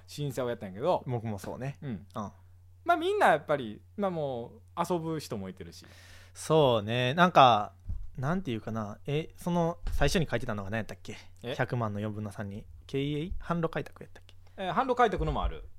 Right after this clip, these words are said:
Speaker 2: 販路
Speaker 1: えーとね、ホームページ見たらあるかな。えーと、そこに関する項目？えー、機械設置等費とか、販路開拓もあるんちゃうかな。えーとね、そこに関する補助金のは、
Speaker 2: うん、うん、うん。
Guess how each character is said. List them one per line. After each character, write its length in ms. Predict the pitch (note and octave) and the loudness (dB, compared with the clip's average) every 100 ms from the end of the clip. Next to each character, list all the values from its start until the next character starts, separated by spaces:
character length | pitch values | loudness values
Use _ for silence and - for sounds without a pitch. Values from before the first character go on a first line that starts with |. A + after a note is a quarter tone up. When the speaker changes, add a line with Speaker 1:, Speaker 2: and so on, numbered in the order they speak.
| - - | -12 -6
Speaker 2:
販 300 | C#3+ D3 D3 | -2 -2 -2
路 80 | C3+ | -4
Speaker 1:
え 220 | C3 B2+ | -4 -6
ー 0 | |
と 120 | B2 | -6
ね、 340 | A#2 A2 G2+ E2+ F#2 | -8 -10 -10 -12 -12
ホ 80 | C#3 | -12
ー 100 | C#3 | -12
ム 40 | C3+ | -10
ペ 140 | C3+ | -12
ー 60 | A2 | -10
ジ 60 | |
見 120 | G#2+ | -12
た 100 | G#2 | -10
ら 140 | G2 F#2+ | -10 -10
あ 20 | |
る 100 | A2+ | -10
か 160 | - F2+ | -10 -10
な。 120 | F2+ F2+ E2+ E2+ - - - - - | -10 -10 -10 -12 -14 -14 -14 -12 -6
え 340 | C#3 C#3 C3+ | -4 -4 -4
ー 60 | C#3 | -8
と、 60 | - | -10
そ 160 | D#3+ | -6
こ 100 | A#3 | -4
に 140 | F#3+ - - - - | -6 -8 -18 -14 -4
関 180 | F3 E3 | -4 -4
す 80 | |
る 80 | E3 | -8
項 240 | - - F3 | -6 -4 -2
目？ 400 | D#3 E3+ A3+ - - - | -2 -4 -6 -8 -20 -12
え 280 | D#3+ D3+ D3+ | -4 -2 -2
ー、 0 | |
機 160 | - C#4 | -4 2
械 600 | D4 C#4+ C#4 C4+ C4 B3+ | 4 4 0 -6 -6 -8
設 300 | - A#3 - | -2 -2 -2
置 300 | - G#3 F#3+ - - | -10 -10 -10 -14 -8
等 200 | - E3 | -2 -2
費 200 | C3+ - | -2 -8
と 120 | - G2 | -14 -8
か、 200 | G2 D#2 | -8 -8
販 200 | A3 C#4 | -8 -6
路 80 | |
開 120 | B3+ E3+ | -4 -4
拓 160 | B2 | -6
も 60 | G#2 | -10
あ 60 | |
る 100 | C#3+ | -10
ん 40 | A2 | -12
ち 60 | |
ゃ 40 | F2 | -14
う 20 | |
か 100 | E2 | -16
な。 120 | D#2+ G#2+ | -18 -16
え 240 | A2 A2 G#2 | -14 -14 -14
ー 40 | |
と 40 | G#2+ | -14
ね、 200 | F#2 F2 - - - | -14 -16 -20 -20 -18
そ 120 | - | -8
こ 100 | G#3+ | -6
に 120 | F3 | -4
関 200 | D#3 D3+ | -4 -4
す 80 | D3 | -6
る 60 | |
補 140 | C3 C3+ | -6 -4
助 100 | D3 | -4
金 240 | B2+ G#2 | -2 -2
の 180 | G2 G2 | 0 2
は、 360 | E3 D3 E2+ - - | 4 4 2 -6 -8
Speaker 2:
う 80 | D#3+ | -4
ん、 20 | |
う 280 | C3 A2+ A2+ | 0 0 0
ん、 80 | |
う 20 | |
ん。 80 | A2 | -4